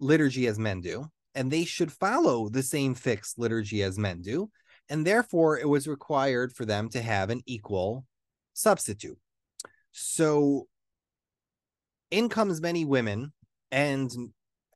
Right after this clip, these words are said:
allies of women who are men who claim that this bracha is offensive to women,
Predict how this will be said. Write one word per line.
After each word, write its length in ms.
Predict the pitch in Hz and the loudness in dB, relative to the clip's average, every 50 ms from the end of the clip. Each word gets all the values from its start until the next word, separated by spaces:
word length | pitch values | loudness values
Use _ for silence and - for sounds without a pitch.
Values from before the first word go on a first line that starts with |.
| _ - | _ -2
allies 460 | 139 147 147 139 127 117 113 110 104 | 2 2 4 4 4 4 4 2 0
of 80 | 107 101 | 0 -2
women 240 | 101 98 107 127 143 | -2 -2 -2 0 0
who 100 | 135 131 | 2 2
are 100 | 117 107 | 2 2
men 300 | 104 101 95 95 104 120 | 2 2 0 0 -2 -4
who 180 | 123 151 143 - - | -4 -6 -6 -6 -6
claim 460 | - - 262 277 233 170 160 160 143 | -2 0 2 2 4 2 2 0 -2
that 120 | 147 147 | -2 -4
this 160 | 170 175 - | -4 -6 -6
bracha 380 | - - 185 175 170 - 160 143 | -2 0 0 0 2 0 0 0
is 140 | 160 139 143 | -2 -2 -4
offensive 520 | 139 131 - 143 131 127 117 - 127 110 104 | -4 -4 -2 -2 -2 -2 -2 -6 -8 -8 -6
to 100 | 110 110 | -4 -2
women, 440 | 117 113 107 110 127 180 190 - | 0 0 0 -2 -2 -4 -6 -10